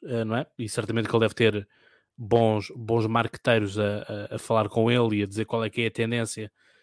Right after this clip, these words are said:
eh, para aqui e para ali. Mas porquê,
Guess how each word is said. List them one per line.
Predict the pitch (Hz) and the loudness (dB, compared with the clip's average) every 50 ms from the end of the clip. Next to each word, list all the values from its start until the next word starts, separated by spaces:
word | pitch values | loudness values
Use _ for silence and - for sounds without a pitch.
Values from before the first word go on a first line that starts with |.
| _ _ _ | _ _ _
eh, | - 107 107 107 107 101 | -6 -2 0 0 0 0
para | - 113 110 | 0 0 0
aqui | 104 - - - 110 107 | 0 0 -2 -6 -4 -4
e | 98 | -2
para | - 117 113 113 | 0 2 2 2
ali. | 117 123 131 156 - _ _ _ _ _ _ _ _ _ _ _ _ _ _ - | 2 2 0 0 -2 _ _ _ _ _ _ _ _ _ _ _ _ _ _ -8
Mas | 139 135 135 127 - | -4 0 0 0 -2
porquê, | - - - - 147 143 143 139 135 139 | -4 -14 -6 -2 0 2 2 2 0 -4